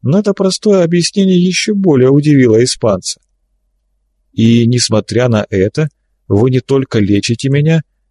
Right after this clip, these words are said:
но и в самом деле везете в Сан-Доминго». Выражение его лица внезапно изменилось. «Ага, понимаю. Вы рассчитываете на мою признательность».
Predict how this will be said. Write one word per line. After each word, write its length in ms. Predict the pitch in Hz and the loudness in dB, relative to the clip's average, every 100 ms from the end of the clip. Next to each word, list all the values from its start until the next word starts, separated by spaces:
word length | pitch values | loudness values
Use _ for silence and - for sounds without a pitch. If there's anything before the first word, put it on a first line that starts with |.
| - | -6
но 140 | 107 135 | -2 -2
и 80 | |
в 60 | 123 | -2
самом 380 | - 143 143 113 | -2 -2 -2 -2
деле 240 | 143 139 | 0 0
везете 500 | 120 113 131 151 147 | 0 0 0 -2 -2
в 60 | 139 | -4
Сан-Доминго». 880 | - 147 147 180 196 170 107 - - _ _ _ _ _ _ _ - | -2 -2 -2 0 0 0 -2 -6 -8 _ _ _ _ _ _ _ -8
Выражение 560 | - 95 113 165 139 | -4 -2 -2 -2 -2
его 260 | 107 117 107 | -2 0 0
лица 300 | 110 - 139 | 0 -4 -6
внезапно 560 | 131 113 120 - - 123 | -4 -2 -2 -4 -6 -6
изменилось. 680 | 120 131 120 104 92 - _ _ _ _ _ _ | -2 -2 0 0 0 -6 _ _ _ _ _ _
«Ага, 680 | - 135 135 - 180 170 131 | -4 -4 -4 -4 -2 0 -2
понимаю. 920 | - 143 170 175 180 175 143 101 92 - _ _ _ _ | -2 -4 -2 0 0 2 2 0 -2 -6 _ _ _ _
Вы 300 | 101 104 139 | -2 0 2
рассчитываете 800 | 139 135 - - 180 170 160 - | 2 0 -2 -2 -2 0 -2 -2
на 140 | 165 165 | -2 -2
мою 280 | 165 180 165 | 0 -2 -2
признательность». 1000 | 180 175 180 185 123 - - - - | -2 -2 0 -2 -2 -6 -10 -12 -18